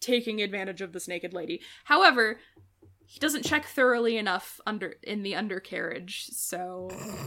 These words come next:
he dies. Like, she, she kills him and then is immediately murked.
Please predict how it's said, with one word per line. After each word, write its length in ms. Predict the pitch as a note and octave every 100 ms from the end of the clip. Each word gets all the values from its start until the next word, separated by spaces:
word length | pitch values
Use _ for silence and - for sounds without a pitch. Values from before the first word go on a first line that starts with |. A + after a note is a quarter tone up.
| - - _ _
he 260 | - A3+
dies. 680 | G#3 D#3 A#2+ E3 A#3 - - _ _ - A3+ A3+
Like, 160 | - A#3
she, 240 | - D#4 -
she 240 | - - A4+
kills 420 | - E5+ C#5 -
him 400 | G#3 E3+ F3+ B3 - _ _ _ _ _ C4 B3
and 200 | C#4 F4
then 120 | F4
is 180 | E4 C4+
immediately 840 | C4 B3+ C#4 D4+ D4+ C4 F#3 A#3
murked. 720 | G3+ E3+ G2 - - - -